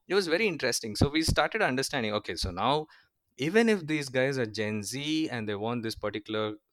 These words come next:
uh, you know, the content, should it be a two-player or a four-player, or should it be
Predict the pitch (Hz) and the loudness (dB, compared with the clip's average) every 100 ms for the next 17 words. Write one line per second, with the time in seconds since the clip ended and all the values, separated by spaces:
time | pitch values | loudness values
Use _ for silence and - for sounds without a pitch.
0 | - 101 98 98 95 95 101 101 113 113 | -8 -4 -2 -2 -4 -6 -6 -6 -6 -6
1 | 104 98 104 107 - 98 95 - _ _ | -8 -8 -6 -4 -4 -4 -6 -12 _ _
2 | _ _ _ _ _ _ - 170 214 190 | _ _ _ _ _ _ 0 2 2 0
3 | 123 139 156 165 120 110 180 208 196 180 | -6 0 4 4 0 -2 0 0 -2 -2
4 | 180 175 95 - 165 180 170 170 165 139 | -2 -2 -4 -2 0 0 0 0 0 -2
5 | 113 - 113 107 104 | -4 -4 -6 -4 -4